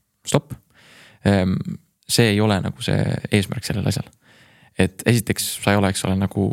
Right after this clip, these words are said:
mingi triatleet, nagu tippsportlane, et siis noh, sa ei, sa ei lähe sinna nagu mingit haiget tulemust tegema, nagu sa ise ütlesid, on ju.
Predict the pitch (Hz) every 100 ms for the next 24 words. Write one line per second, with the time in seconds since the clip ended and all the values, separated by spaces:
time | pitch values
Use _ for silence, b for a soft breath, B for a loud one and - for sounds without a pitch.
0 | - 101 - - - - - 165 - 113
1 | - - - 98 98 95 - 117 - -
2 | 117 - 98 95 104 101 104 - 107 104
3 | 110 98 95 95 95 95 92 - - -
4 | - 120 104 - 113 113 139 - 143 131
5 | 107 104 107 110 104 101 101